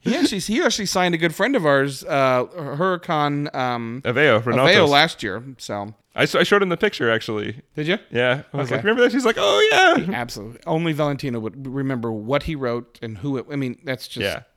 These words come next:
Speaker 1: that's Valentino.
Speaker 2: Such a nice guy. But th-, that was a, a lifetime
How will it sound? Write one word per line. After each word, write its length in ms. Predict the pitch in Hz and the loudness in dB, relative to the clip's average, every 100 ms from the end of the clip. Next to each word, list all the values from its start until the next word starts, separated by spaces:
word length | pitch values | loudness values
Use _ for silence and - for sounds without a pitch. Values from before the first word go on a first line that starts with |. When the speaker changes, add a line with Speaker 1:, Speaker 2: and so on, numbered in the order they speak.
| _ | _
Speaker 1:
that's 200 | 127 113 | -10 -8
Valentino. 360 | - 101 101 - | -10 -12 -10 -10
Speaker 2:
Such 240 | - 113 | -6 -4
a 60 | 95 | -6
nice 200 | 78 - | -10 -12
guy. 260 | - 78 76 | -12 -12 -8
But 140 | 110 110 | -4 -4
th-, 140 | 113 | 0
that 140 | 139 156 | 2 4
was 180 | 131 | 2
a, 240 | 113 95 90 | 0 -2 -2
a 80 | 110 | -2
lifetime 640 | 107 107 - 95 85 85 | -2 -2 -2 -4 -4 -10